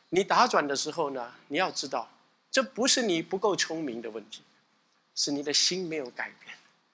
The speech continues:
你的心一改变的时候呢，各位，上帝的恩手就临到你，上帝就向你施恩。阿门。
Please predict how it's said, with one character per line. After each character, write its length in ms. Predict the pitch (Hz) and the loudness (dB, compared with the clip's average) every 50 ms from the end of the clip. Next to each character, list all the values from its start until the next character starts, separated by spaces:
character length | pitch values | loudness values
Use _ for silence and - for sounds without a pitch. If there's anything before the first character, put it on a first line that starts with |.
| _ _ _ _ | _ _ _ _
你 100 | - 170 | 4 6
的 80 | 190 185 | 6 6
心 240 | - - 240 254 262 | 8 8 8 8 8
一 140 | 254 254 233 | 6 4 6
改 240 | - 214 185 175 | 8 6 6 6
变 180 | - 220 226 214 | 4 2 2 2
的 80 | 196 180 | 2 0
时 140 | 156 170 | 0 -2
候 160 | 165 180 170 156 | -4 -4 -2 0
呢， 220 | 151 143 139 - - - _ _ _ _ _ _ _ _ | 0 0 0 -2 -6 -14 _ _ _ _ _ _ _ _
各 80 | - 170 | -4 -2
位， 100 | 156 139 | 2 2
上 280 | - - 202 196 185 | 4 4 4 4 2
帝 80 | 185 190 | 2 0
的 140 | 160 165 - - _ | -2 -4 -6 -6 _
恩 260 | - 185 185 196 202 196 | -2 -2 0 0 -2 -2
手 340 | - - - 151 139 135 | -2 -2 -2 -4 -6 -6
就 160 | 139 - 156 143 | -8 -8 -6 -4
临 200 | 127 120 117 120 | -4 -4 -4 -6
到 200 | - 123 117 - | -6 -8 -8 -8
你， 80 | - _ _ _ _ _ - | -12 _ _ _ _ _ 2
上 240 | - - 214 226 220 | 4 6 6 6 6
帝 100 | 233 226 | 4 4
就 120 | 247 240 | 4 6
向 360 | 214 - - 240 262 254 240 | 6 8 8 8 6 4 2
你 140 | 240 247 233 | 0 0 2
施 340 | 208 - - 214 226 233 226 | 2 4 4 6 6 6 8
恩。 220 | 220 208 190 185 - | 8 6 4 4 4
阿 140 | - 165 190 | 6 6 6
门。 260 | 190 214 233 247 - | 8 6 4 4 2